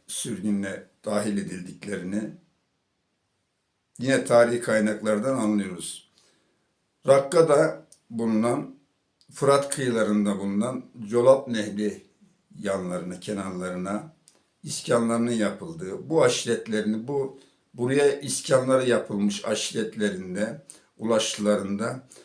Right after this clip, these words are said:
daha sonraki yıllarda, e, bugünkü Antakya, Yaylada, Kırıkhan, İskenderun, İslahiye bölgelerine de yerleşik hayata geçirildiğini tarihi kaynaklardan anlıyoruz.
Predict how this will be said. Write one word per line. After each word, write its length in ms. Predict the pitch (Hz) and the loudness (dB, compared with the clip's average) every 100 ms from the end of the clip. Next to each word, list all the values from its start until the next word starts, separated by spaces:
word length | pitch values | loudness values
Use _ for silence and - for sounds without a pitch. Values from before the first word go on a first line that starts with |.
| _ _ - | _ _ 0
daha 220 | 139 151 | 4 4
sonraki 500 | 147 131 117 113 120 | 4 2 2 0 -2
yıllarda, 880 | 110 104 101 95 92 95 131 131 - _ - | 0 0 0 -2 -4 0 0 0 -6 _ -16
e, 420 | 127 117 110 104 - _ _ _ - | -10 -6 -4 -6 -8 _ _ _ -14
bugünkü 760 | 123 127 135 - 156 127 - _ _ _ _ _ - | -8 -4 -4 -4 -4 -6 -8 _ _ _ _ _ 2
Antakya, 680 | 123 139 135 135 127 117 113 | 4 4 4 2 2 0 4
Yaylada, 720 | 131 131 127 98 101 117 - - - | 6 8 6 4 2 0 -4 -14 -6
Kırıkhan, 580 | 143 135 139 123 117 131 | -2 0 0 0 0 -2
İskenderun, 680 | 131 - 131 123 113 110 - | -8 -4 0 0 0 -4 -6
İslahiye 720 | 143 - - 120 120 113 107 | -8 -6 0 2 2 0 0
bölgelerine 720 | 117 110 110 107 101 101 98 | -2 0 0 0 2 0 0
de 260 | 113 123 123 - _ _ _ _ - - - | -2 -4 -6 -14 _ _ _ _ -20 -20 -4
yerleşik 540 | 117 113 117 - - | 0 2 0 -4 0
hayata 320 | 117 107 101 101 | 4 4 2 -2
geçirildiğini 920 | 101 113 - 113 101 101 98 104 - - _ _ - | -4 -6 -4 -2 0 0 0 -2 -6 -16 _ _ -4
tarihi 360 | 139 120 107 107 | 2 2 2 -2
kaynaklardan 800 | 107 98 92 95 98 101 117 | -2 -2 -4 -4 -4 -4 -6
anlıyoruz. 800 | 107 95 90 82 78 - - - | -6 -6 -8 -10 -14 -18 -20 -20